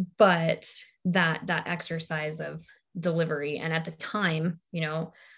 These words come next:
it was, I was only aware that that kind of career existed in animation. So as I developed my career, worked in animation, worked in gaming,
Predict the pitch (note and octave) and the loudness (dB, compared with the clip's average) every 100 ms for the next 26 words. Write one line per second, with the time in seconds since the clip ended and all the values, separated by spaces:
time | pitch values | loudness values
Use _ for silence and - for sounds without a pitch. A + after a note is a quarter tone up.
0 | - _ _ _ _ _ - G#3+ F#3+ F3+ | -20 _ _ _ _ _ 2 4 6 6
1 | E3+ - - - - - F#3 F3 E3 - | 4 2 0 -4 -12 -4 0 2 2 4
2 | G#3 G3+ F#3+ F3+ E3+ G3 E3+ E3 E3 E3 | 6 6 4 4 4 6 6 2 -2 -4
3 | - - E3 D#3+ - D#3+ D#3 - E3 - | -4 -4 -4 -6 -6 -4 -4 -6 -6 -4
4 | - E2 C2 B1 - - - F3 F#3 E3 | -6 -6 -6 -6 -8 -8 -6 0 4 4
5 | D#3+ D#3+ F#3 F3+ F3+ F3 F3 - - F3+ | 0 0 2 4 2 0 -6 -8 -4 -2
6 | F3 E3+ E3 E3+ E3 - B3+ A#3+ A#3 A3+ | -2 -4 -4 -8 -8 0 6 8 6 4
7 | G#3+ G#3+ G#3 G3+ G3 G3 F#3+ F#3 G3 F3+ | 4 2 2 0 2 2 2 0 0 0
8 | F3 E3+ F3+ F3 E3+ E3+ E3 | -2 0 -2 0 -2 -2 -2